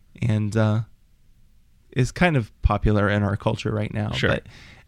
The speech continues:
Speaker 1: uh, really, Andy Jack, Andrew Jackson, and John Quincy Adams, I mean, these two guys were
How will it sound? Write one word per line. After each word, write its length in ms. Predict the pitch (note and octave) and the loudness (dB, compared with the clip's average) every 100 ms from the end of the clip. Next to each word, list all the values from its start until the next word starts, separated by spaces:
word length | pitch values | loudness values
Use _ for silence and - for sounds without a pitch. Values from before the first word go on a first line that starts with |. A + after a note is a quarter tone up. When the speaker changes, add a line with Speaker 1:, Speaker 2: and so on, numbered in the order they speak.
| - A#2 | 0 2
Speaker 1:
uh, 60 | |
really, 440 | A#2+ D3 G#3 F3 - | 4 4 4 0 2
Andy 300 | B2+ D#3+ D#3+ | 2 2 2
Jack, 520 | D3+ D3 E3+ - - - | 4 4 2 -2 -6 0
Andrew 260 | C3 C3 | 0 2
Jackson, 580 | B2+ B2 B2 - C3+ C3+ | 2 2 2 0 0 2
and 240 | - A2+ G#2+ | 0 0 2
John 220 | A2+ A2 | 2 0
Quincy 360 | - A#2 A2+ G#2+ | 0 0 2 2
Adams, 320 | G#2+ A2+ G#2+ | 2 2 0
I 40 | |
mean, 160 | G#2+ G#2+ | 0 2
these 160 | C3 C#3+ | 0 0
two 160 | D3 | 2
guys 460 | B2 A#2 A2+ A2 - - - - - _ - | 4 4 4 0 -4 -14 -20 -20 -20 _ -4
were 480 | A2+ A#2 A#2 A2+ - | 2 4 4 2 -2